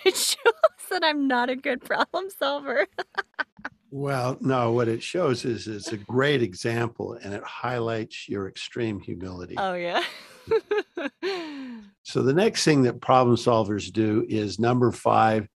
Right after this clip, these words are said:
Speaker 2: they can influence others to stretch their abilities to solve problems. Many problems are hard to solve, and they require that people do something different than they've done in the past. This requires you to be more skillful at getting others to step up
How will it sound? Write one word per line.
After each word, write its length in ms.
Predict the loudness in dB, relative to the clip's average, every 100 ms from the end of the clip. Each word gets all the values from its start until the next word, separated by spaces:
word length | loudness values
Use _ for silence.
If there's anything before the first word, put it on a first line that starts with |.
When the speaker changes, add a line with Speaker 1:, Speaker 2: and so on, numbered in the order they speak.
| _ _ _
Speaker 2:
they 220 | -2 0 2
can 220 | 0 -2
influence 720 | 2 4 4 6 4 4 0
others 360 | -2 0 -2 -4
to 120 | -10
stretch 480 | -8 0 2 2 2
their 180 | 4 4
abilities 540 | 2 0 -2 -4 -6
to 80 | -10
solve 400 | -8 -6 -6 -6
problems. 640 | -8 -8 -8 -12 -20 -20 _ _ -20 -20 _
Many 220 | 0 2
problems 500 | 4 4 6 4 2
are 80 | 0
hard 320 | 2 2 0
to 80 | -2
solve, 460 | -6 -4 -4 -6 -10
and 100 | -6
they 120 | -4
require 440 | -2 -2 0 2 4
that 160 | 2
people 280 | 0 -2 0
do 160 | 2 2
something 640 | 0 -4 -4 -2 -2 0
different 500 | 2 2 2 -4 -6
than 120 | -8 -6
they've 180 | -6
done 200 | -4 -4
in 100 | -2
the 80 | -4
past. 580 | -4 -6 -6 -8 -14 -20 _ _ -20 -20 _ _ -6
This 260 | -4 -2
requires 720 | 0 -2 0 2 4 6 4 2
you 220 | -2 -2
to 160 | -6
be 180 | -4 -2
more 300 | -2 0 0
skillful 560 | -2 0 2 2 -2 -4
at 140 | -4
getting 380 | -4 0 0 0 -2
others 380 | -2 -2 -4 -8
to 120 | -10
step 420 | -8 -4 -2 -2
up 280 | -2 -2 -4